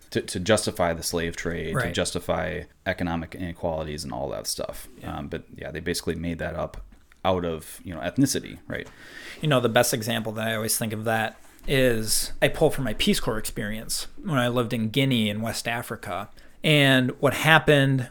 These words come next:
Speaker 2: when the Europeans started the slave trade, colonizing, and throughout the years,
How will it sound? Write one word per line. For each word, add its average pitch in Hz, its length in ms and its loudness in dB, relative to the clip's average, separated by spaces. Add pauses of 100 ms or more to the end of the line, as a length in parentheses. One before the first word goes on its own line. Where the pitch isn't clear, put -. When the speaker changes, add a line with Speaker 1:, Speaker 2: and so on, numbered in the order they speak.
Speaker 2:
when 117 340 2
the 110 80 2
Europeans 110 1080 0
started 104 540 -2
the 90 60 -6
slave 113 420 -2
trade, 101 560 -4 (540)
colonizing, 110 920 6
and 110 140 -8
throughout 107 280 -4
the 104 80 -8
years, 117 460 0